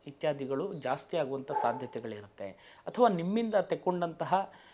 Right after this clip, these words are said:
ಕೆಲವಷ್ಟು ಹಣ ಇರಬಹುದು ಅಥವಾ ಕೆಲವಷ್ಟು ವಸ್ತುಗಳಿರಬಹುದು, ನಿಮ್ಗೆ ಹಿಂತಿರುಗಿಸಿ ಕೊಡ್ಲಿಕ್ಕೆ ಹಿಂದೆ ಮುಂದೆ ನೋಡುವಂಥದ್ದು, ಡಿಲೇ ಆಗುವಂಥ ಸಾಧ್ಯತೆಗಳಿರುತ್ತೆ. ನಿಮ್ಗೆ ಬರಬೇಕಾದಂಥ ಹಣವೂ ಕೂಡ ಬರುವಂಥ ವಿಷಯದಲ್ಲಿ ಸ್ವಲ್ಪ ಡಿಲೇ ಆಗುವಂಥ ಸಾಧ್ಯತೆಗಳಿದೆ ಅಂತ ಹೇಳುವಂಥದ್ದು ಕಂಡುಬರುತ್ತೆ ವೀಕ್ಷಕರೇ.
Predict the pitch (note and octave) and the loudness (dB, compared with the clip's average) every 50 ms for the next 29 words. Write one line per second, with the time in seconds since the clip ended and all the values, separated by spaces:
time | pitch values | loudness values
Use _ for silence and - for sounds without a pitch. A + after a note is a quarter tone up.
0 | - _ - - E3 E3 E3 D#3+ D#3+ - F3 D3+ C3 C3+ C3+ D3+ D3+ C#3+ C#3 C3+ | -20 _ -2 0 2 4 4 4 2 0 -4 -4 -2 -2 -2 0 0 0 0 -2
1 | B2+ B2 A#2 A#2+ A#2+ B2 C3+ C#3+ C#3+ - C3 B2+ - C3+ C3+ C3+ C3+ - B2 C3 | -2 -4 -6 -8 -8 -6 -6 -4 -4 -4 -6 -6 -4 -2 -2 0 0 0 -2 -2
2 | C#3+ - - F3 F3+ G3+ G#3 G#3 G#3 - B3+ G#3 F3 D#3 C#3 C3 A#2+ A2+ G#2+ G#2+ | -2 -4 -2 2 4 4 4 4 2 2 4 4 6 6 6 4 2 0 -4 -6
3 | A2 A2 G#2 G#2+ G#2+ - - - - _ - G3 G#3 F3+ F3+ G3+ G#3 G3 A#3 G#3 | -10 -10 -10 -10 -12 -14 -18 -20 -12 _ -2 0 0 2 2 0 2 2 2 2
4 | G#3 F#3 - - F3 - E3+ D3+ D3 D3 D3+ - D3 D#3+ E3 E3+ E3 D#3 D3 C#3 | 2 0 -4 -6 -6 -4 -4 -2 -2 -4 -6 -6 -8 -8 -6 -6 -6 -6 -6 -6
5 | C#3 D3 D3 C#3+ B2 A#2+ A#2 A2+ A2 G#2+ - G#2+ G#2 B2 B2 D3+ E3+ F3 E3 D3 | -6 -4 -4 -4 -4 -4 -4 -6 -6 -8 -10 -12 -12 -10 -8 -4 -2 0 2 2
6 | C3+ B2 A#2 A#2+ A2+ A2 A2 C3+ B2+ - A2+ A2 A2+ A2+ G#2 - G#2+ G#2+ G#2+ G#2+ | 2 2 0 -4 -6 -6 -8 -10 -8 -6 -6 -6 -6 -8 -10 -10 -10 -10 -10 -10
7 | G#2 G#2 G#2 - - D3+ D3+ D3 C#3+ C3+ C3+ D3 - C#3+ D#3+ D#3+ D#3 D#3 D3+ C#3+ | -10 -12 -10 -10 -8 -6 -4 -4 -4 -2 -2 0 0 0 0 -2 0 0 0 0
8 | C3+ B2+ - C3+ A#2+ B2 A#2+ B2 A#2+ A#2+ A2+ - - B2+ D#3 F#3+ - - - - | 0 -4 -8 -10 -10 -8 -8 -8 -8 -8 -10 -8 -6 -4 -4 -4 -6 -8 -18 -20
9 | - - - - D#3 F3 G3 G#3+ G#3 G3 F#3 F3 D#3+ - E3 E3+ D#3 C#3+ C#3 - | -20 -20 -18 -2 2 4 6 6 6 4 2 0 -2 0 0 0 0 0 -2 -4
10 | D3 C#3 C#3 D#3+ F#3 F#3 - G#3 G3 - F3 D#3 D3 D3 D3+ D3+ C#3+ B2+ B2 B2+ | -2 -4 -2 -4 -6 -6 -6 -4 -2 -2 0 0 2 4 4 4 4 2 0 -4
11 | B2 - - - - C#3+ B2+ C3 C3+ B2+ - B2+ A2+ A#2+ A#2 A2+ A#2 A2+ A2 G#2 | -4 -4 -6 -4 -2 -2 -4 -4 -6 -8 -8 -8 -6 -6 -6 -6 -6 -6 -8 -8
12 | - A2 A2 G#2+ G#2+ G#2+ G#2 - E3 G3 G#3 - A#2+ A#2 A2+ A2 A2 G#2+ G#2 - | -10 -10 -10 -8 -10 -10 -8 -8 -6 -6 -4 -2 -2 -2 -2 -2 -4 -4 -4 -6
13 | G#2+ G2+ G2+ F#2+ - - - - F#2 F2 | -6 -8 -8 -8 -12 -16 -14 -12 -12 -12